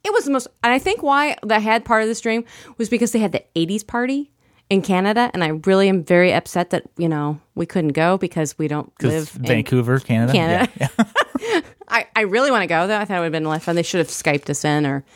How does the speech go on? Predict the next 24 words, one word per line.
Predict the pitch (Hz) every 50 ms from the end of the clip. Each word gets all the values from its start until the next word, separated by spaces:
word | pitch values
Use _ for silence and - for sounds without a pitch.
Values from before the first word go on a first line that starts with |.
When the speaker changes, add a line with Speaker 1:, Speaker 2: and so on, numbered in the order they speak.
| - - - _
Speaker 1:
something. | - - - 165 160 165 156 170 165 165 - - - - - - - 233 220 -
Um, | - 190 190 185 180 180 180 180 175 175 165 -
Speaker 2:
<laughs> | -
Party | - 131 117 113 120 120
over | 113 110 110 117
Skype. | - - - - 131 127 - - - - - 508 - - - 370 -
Speaker 1:
<laughs> |
so, | - - - - 262 247 247 240 320 403 494 523 508 440 370 349
Speaker 2:
Nothing | 180 185 240 330 -
Speaker 1:
anyways, | - - 208 311 262 233 214 220 220 -
Speaker 2:
dorky | 190 185 190 208
Speaker 1:
but | 196 185
Speaker 2:
about | 190 190 160 185 - -
Speaker 1:
in | 381 349
that, | 285 247 254 233 214 202 - -
Speaker 2:
that. |
Speaker 1:
Rod | 226 220 262 254 262 285 311 349
has | 320 285 226
got | 214 247 233 233 226
on | 226 220 214
this, | 190 196 185
this, | 190 196 202 190 - - - - -
um, | 185 180 175 170 170 165 - - _ _ _ _ _ _
blonde, | - 208 208 202 208 220 220 220 220 226 233 -